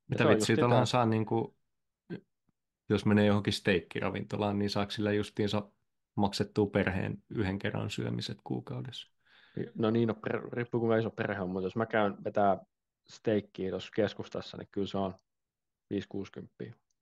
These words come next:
Speaker 1: Niin, no sä pääset varmaan muutaman kerran enempi kuin justiinsa, jos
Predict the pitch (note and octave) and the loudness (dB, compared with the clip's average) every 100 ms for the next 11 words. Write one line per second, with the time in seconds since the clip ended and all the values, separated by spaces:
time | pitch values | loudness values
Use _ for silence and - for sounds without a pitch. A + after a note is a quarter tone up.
0 | _ _ _ - A2 G2 F#2+ G#2 G2 F#2 | _ _ _ 2 4 4 2 0 0 -2
1 | G#2 - G2+ G2+ G2 G2 - _ _ _ | -6 -6 -2 0 0 -2 -8 _ _ _
2 | _ _ G#2 G2 G2+ F#2 G2+ G2+ F#2+ F#2+ | _ _ 0 2 0 0 0 0 0 -4
3 | F#2+ A2 G#2+ A#2+ G#2+ - A#2 A#2 A#2 G#2 | -8 -6 -6 -4 -8 -8 -6 -6 -6 -8